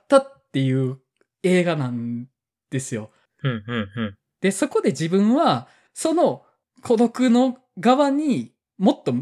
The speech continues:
Speaker 1: 向き合っていくべきだったのか、付き合っていくべきだったのか、あるいは、いや、そうじゃない、俺は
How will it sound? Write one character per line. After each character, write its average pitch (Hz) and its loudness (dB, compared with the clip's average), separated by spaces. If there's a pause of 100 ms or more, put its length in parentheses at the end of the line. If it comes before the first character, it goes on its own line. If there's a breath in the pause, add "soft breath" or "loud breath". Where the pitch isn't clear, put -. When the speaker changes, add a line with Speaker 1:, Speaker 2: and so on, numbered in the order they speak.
(400)
Speaker 1:
向 220 4
き 277 0
合 254 4
っ - -8
て 262 0
い 226 -2
く 247 -4
べ 247 -2
き 190 -8
だ 131 -4
っ - -12
た 131 -4
の 120 -4
か、 - -14
付 - -14
き 175 0
合 175 -4
っ - -6
て - -10
い 214 -6
く 269 -4
べ 294 0
き 247 -8
だ 151 -2
っ - -10
た 143 -4
の 123 -4
か、 117 -10
あ 165 0
る 349 2
い 277 -2
は、 131 -4 (280)
い 165 -4
や、 175 -2
そ 226 2
う 180 2
じ 151 -4
ゃ 131 -2
な 131 -4
い、 131 -4
俺 135 -4
は 175 -2